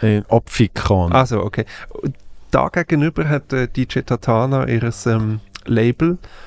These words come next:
Speaker 2: Und wenn man spät am, äh, Samstagabend da durchläuft, dann hört man sie, wie sie Songs abspielt.
Speaker 1: Mm. Nur für sich natürlich.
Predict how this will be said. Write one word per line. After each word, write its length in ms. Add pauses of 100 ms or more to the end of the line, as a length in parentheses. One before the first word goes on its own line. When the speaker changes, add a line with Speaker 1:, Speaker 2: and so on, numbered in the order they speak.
(160)
Speaker 2:
Und 180
wenn 140
man 100
spät 520
am, 240
äh, 160
Samstagabend 680
da 100
durchläuft, 500
dann 120
hört 180
man 100
sie, 160
wie 80
sie 380 (200)
Songs 320
abspielt. 580 (140)
Speaker 1:
Mm. 600 (920)
Nur 200
für 100
sich 260
natürlich. 400